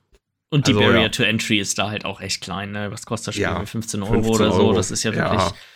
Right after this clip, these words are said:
Speaker 1: so, da, da einfach nur, um da mal so, und, und wenn's einfach nur ist, um das einmal im Monat mit ein paar Kumpels abends für so eine, für ein, zwei Stunden zusammenzudaddeln, ist es, finde ich, vollko-, also ist ja wirklich vollkommen in Ordnung.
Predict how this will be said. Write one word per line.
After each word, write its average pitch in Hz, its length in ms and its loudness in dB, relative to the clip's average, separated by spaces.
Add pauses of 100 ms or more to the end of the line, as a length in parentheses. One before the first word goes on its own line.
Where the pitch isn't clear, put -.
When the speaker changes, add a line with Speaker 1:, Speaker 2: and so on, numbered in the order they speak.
(160)
Speaker 1:
so, 104 120 -6
da, 107 140 2
da 107 180 -2
einfach 123 300 0
nur, 117 120 2
um 120 140 2
da 117 80 2
mal 113 360 2
so, 113 240 -4
und, 110 240 -4
und 120 300 -6
wenn's 135 220 0
einfach 131 260 -2
nur 135 140 4
ist, 131 140 2
um 113 100 -2
das - 420 -2
einmal 127 280 0
im 127 40 2
Monat 131 300 2
mit 123 120 0
ein 123 80 -2
paar 123 160 0
Kumpels 123 380 -2
abends 120 280 -2
für 120 120 -4
so 117 140 0
eine, 113 240 0
für - 220 -6
ein, - 100 -4
zwei 120 180 0
Stunden 123 260 -4
zusammenzudaddeln, 110 800 -2
ist 107 160 -4
es, 110 140 -6
finde 113 200 -2
ich, - 120 -8
vollko-, 113 320 -4
also 104 240 -4
ist - 100 -6
ja 104 120 -6
wirklich - 200 -12
vollkommen 110 300 -8
in 104 80 -6
Ordnung. 101 380 -6